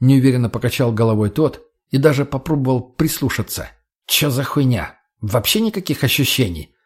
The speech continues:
«Ну, хуй знает», пожал плечами Мыло. «Глушит немного, как будто в низину резко спустился».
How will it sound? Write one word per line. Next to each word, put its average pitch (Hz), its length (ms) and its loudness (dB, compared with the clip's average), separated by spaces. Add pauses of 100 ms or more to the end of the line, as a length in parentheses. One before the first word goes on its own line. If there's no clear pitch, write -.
(380)
«Ну, 175 220 0
хуй 220 340 -4
знает», 104 380 -2 (400)
пожал 117 300 0
плечами 117 400 0
Мыло. 117 420 4 (380)
«Глушит 156 480 -2
немного, 131 480 0
как 165 180 -2
будто 170 220 2
в 107 80 -4
низину 165 380 2
резко 127 300 0
спустился». 117 640 -2